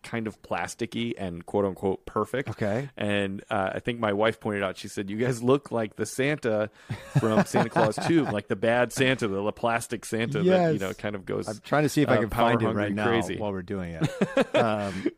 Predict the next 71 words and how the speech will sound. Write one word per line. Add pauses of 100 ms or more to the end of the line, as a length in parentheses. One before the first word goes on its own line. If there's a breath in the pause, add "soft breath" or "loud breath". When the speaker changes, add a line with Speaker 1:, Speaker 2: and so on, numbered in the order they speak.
Speaker 1:
Yeah,
Speaker 2:
I'm
Speaker 1:
it's
Speaker 2:
not
a
Speaker 1:
pretty
Speaker 2:
big
Speaker 1:
funny.
Speaker 2:
snapper,
but
I
love
that
you
bring
up,
like,
Snapchat
session
because (460 soft breath)
my
daughter
and
I
do
that
with, (100)
with
Instagram (160)
filters. (320 soft breath)
Speaker 1:
Yeah.
Speaker 2:
Um,
and
Speaker 1:
Yeah.
Speaker 2:
we'll
Speaker 1:
It's
just
so
fun
to
see
the
kids,
like, (200)
goof
around
with
it.
Speaker 2:
Oh,
Speaker 1:
It's
Speaker 2:
it's
Speaker 1:
fun.
Speaker 2:
so
much
fun.
Like, (140)
the
problem
is,
though,
it, (160)
oh
my
gosh,
I
just
made
myself
into
an
elf.